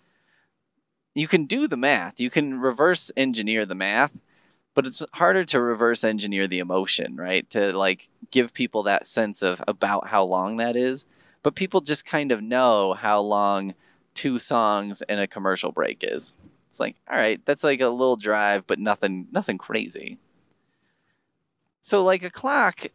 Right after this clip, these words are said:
to represent our closeness to destruction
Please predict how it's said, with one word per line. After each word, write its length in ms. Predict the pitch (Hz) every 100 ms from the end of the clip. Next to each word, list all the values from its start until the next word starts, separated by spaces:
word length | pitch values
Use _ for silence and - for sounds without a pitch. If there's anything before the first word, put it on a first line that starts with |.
| -
to 460 | - 156 147 127 95
represent 760 | 147 165 151 139 127 139 123 -
our 320 | 117 117 110 - _ _ _ _
closeness 680 | - 156 165 - 143 127 -
to 220 | - 123
destruction 840 | 107 - - 127 - - 98 87